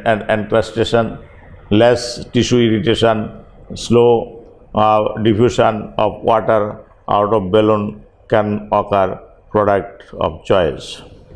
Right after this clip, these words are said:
Another type, hydrogel coated latex, that is long term up to twelve weeks, আহ, সেটা রাখা যাবে, and high compatibility with the human tissue and slippery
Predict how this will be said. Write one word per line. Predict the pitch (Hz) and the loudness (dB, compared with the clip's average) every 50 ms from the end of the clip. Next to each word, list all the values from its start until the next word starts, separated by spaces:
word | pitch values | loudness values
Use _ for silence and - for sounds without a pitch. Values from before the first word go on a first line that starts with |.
| - - - - - - - - - - - - - - - - - - - - - - - - - - - - - | -20 -20 -20 -20 -20 -20 -20 -20 -20 -20 -20 -20 -20 -20 -20 -20 -20 -20 -20 -20 -20 -20 -20 -20 -20 -20 -16 -4 0
Another | 135 135 147 156 160 160 165 160 160 165 - - - - - | 2 2 4 4 4 4 4 4 2 0 -2 -6 -14 -4 0
type, | 135 131 131 131 135 131 - - - - _ _ _ _ _ _ _ _ _ _ - | 4 4 4 4 2 0 -4 -10 -18 -20 _ _ _ _ _ _ _ _ _ _ -4
hydrogel | - 123 127 135 127 143 175 151 160 165 139 107 | 0 0 0 2 2 0 0 2 2 0 0 0
coated | 131 120 95 123 98 95 110 | -2 0 0 -2 -2 0 0
latex, | 101 98 90 - 98 104 - - - - - - - - | 0 0 0 0 -2 -4 -4 -8 -14 -16 -16 -14 -4 0
that | - 107 92 | 0 2 2
is | 107 101 90 87 | 2 0 0 0
long | 110 110 117 120 110 | 0 2 2 0 0
term | - 123 120 123 127 123 - - | 2 2 2 2 0 -4 -4 -4
up | - 92 - - | -4 -4 -4 -6
to | 98 - - | -8 -2 2
twelve | 117 113 113 117 110 110 117 | 2 4 4 4 2 2 2
weeks, | 113 104 - - - - - - - - - - - _ - _ - - - - _ - - - - - - 107 104 | 2 0 -2 -8 -16 -20 -20 -20 -20 -20 -20 -20 -20 _ -20 _ -18 -18 -18 -20 _ -20 -20 -20 -18 -6 0 2 2
আহ, | 104 101 95 95 92 - - 101 | 4 4 4 2 2 0 -2 -2
সেটা | 104 107 101 98 104 107 104 | 0 2 2 2 2 2 2
রাখা | 98 104 110 110 | 2 0 0 2
যাবে, | 117 117 123 120 - - 113 | 2 2 2 2 2 0 0
and | 107 101 98 98 | 0 2 2 2
high | 107 113 117 117 131 | 2 2 2 0 -2
compatibility | 113 107 98 110 101 101 107 107 107 101 92 107 101 95 - 107 | -2 -2 -2 -2 0 0 0 0 0 0 0 -2 -2 0 0 0
with | 104 92 90 | 0 2 2
the | 101 92 87 | 2 2 2
human | 101 104 104 107 107 104 82 107 | 2 2 2 0 0 0 -2 -2
tissue | 107 101 - - 123 117 123 - - - - - - | -2 0 0 0 0 0 -2 -6 -14 -20 -14 -6 -2
and | 101 98 90 - - | -2 -2 -2 -2 -2
slippery | - 117 107 95 113 101 101 | 0 0 2 2 2 2 0